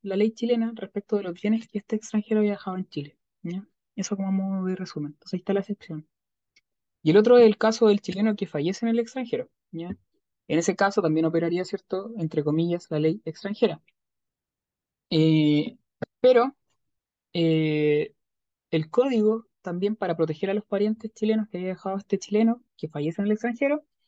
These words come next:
eh, le hace aplicable en virtud del artículo quince, número dos, ya, a esos parientes chilenos, las leyes, eh, chilenas. Están llamando, no sé quién es. Bien. Eh,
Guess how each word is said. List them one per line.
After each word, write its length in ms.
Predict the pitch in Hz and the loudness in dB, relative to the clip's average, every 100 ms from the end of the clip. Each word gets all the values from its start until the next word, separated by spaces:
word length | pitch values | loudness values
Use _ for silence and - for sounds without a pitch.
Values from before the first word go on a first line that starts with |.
| _ _ _ _ | _ _ _ _
eh, 200 | 175 185 | -6 -2
le 140 | 175 | 0
hace 200 | 202 226 | 0 0
aplicable 460 | 208 196 214 220 220 | -2 -2 0 0 0
en 80 | 185 | -2
virtud 240 | 165 170 | -8 -8
del 100 | 170 | -8
artículo 320 | - 175 165 | -4 0 0
quince, 340 | 165 214 214 185 | 2 0 2 -2
número 300 | 190 214 220 | -2 0 0
dos, 280 | 247 269 233 | 0 -2 -4
ya, 360 | 220 226 233 226 | -2 -2 -6 -10
a 160 | 202 | -8
esos 340 | 208 - 220 220 | -8 -2 -2 -2
parientes 460 | - 214 226 226 | -2 2 2 0
chilenos, 480 | - 233 247 254 - _ _ _ _ | -4 0 0 -2 -6 _ _ _ _
las 180 | 185 220 | 0 2
leyes, 600 | 233 247 226 226 240 _ _ | 2 2 4 2 2 _ _
eh, 60 | 196 185 185 180 180 180 175 175 _ _ _ _ _ _ _ _ | -10 -8 -6 -8 -10 -12 -16 -20 _ _ _ _ _ _ _ _
chilenas. 400 | 175 151 147 - _ | -10 -10 -14 -20 _
Están 200 | _ 160 | _ -10
llamando, 240 | 151 165 156 | -8 -6 -6
no 60 | |
sé 120 | - | -6
quién 100 | 160 | -6
es. 80 | 156 _ _ _ _ _ _ _ _ _ _ | -6 _ _ _ _ _ _ _ _ _ _
Bien. 260 | - 185 - _ _ _ _ _ _ _ - | 0 0 0 _ _ _ _ _ _ _ -8
Eh, 560 | 180 175 170 165 165 | -4 -2 0 2 0